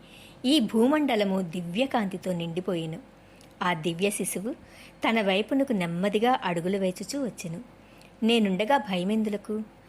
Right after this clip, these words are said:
ఈ గ్రామమునకు నాకును రుణానుబంధం కలదు. రుణానుబంధము లేనిదే కుక్క అయినను మన వద్దకు రాలేదు. "నీవు హిమాలయ ప్రాంతమైన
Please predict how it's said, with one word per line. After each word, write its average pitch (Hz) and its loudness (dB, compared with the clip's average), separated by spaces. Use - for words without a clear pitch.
ఈ 208 4
గ్రామమునకు 185 2
నాకును 180 0
రుణానుబంధం 208 2
కలదు. 165 -4
రుణానుబంధము 214 4
లేనిదే 175 0
కుక్క 277 0
అయినను 240 4
మన 254 2
వద్దకు 175 -4
రాలేదు. 156 -4
"నీవు 214 4
హిమాలయ 226 2
ప్రాంతమైన 175 -2